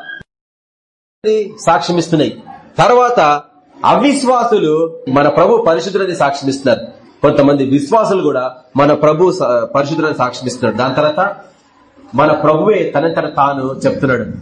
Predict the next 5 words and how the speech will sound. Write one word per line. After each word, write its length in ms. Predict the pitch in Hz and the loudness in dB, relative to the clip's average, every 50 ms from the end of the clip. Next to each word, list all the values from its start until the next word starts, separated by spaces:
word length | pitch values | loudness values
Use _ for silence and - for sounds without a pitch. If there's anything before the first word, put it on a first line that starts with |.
| 110 | -10
"నాలో 560 | 117 123 135 147 175 180 180 185 185 185 185 185 | -6 -2 0 2 2 2 2 0 0 0 0 0
పాపం 360 | 165 165 170 170 - 180 165 | 0 0 0 0 -2 -4 -4
ఉందని 580 | 175 175 165 165 165 160 156 156 147 - - - - - - 107 | -4 -2 0 0 0 0 0 -2 -4 -6 -8 -14 -20 -12 -6 -2
ఎవరైనా 320 | 117 135 156 170 170 165 | 0 2 2 2 0 0
రుజువుపరచగలరా?" 960 | 131 131 135 160 165 160 160 151 - 156 139 135 131 127 131 131 120 101 | -2 0 0 0 0 0 -2 -2 -2 -4 -4 -2 -2 -2 -2 -4 -4 -6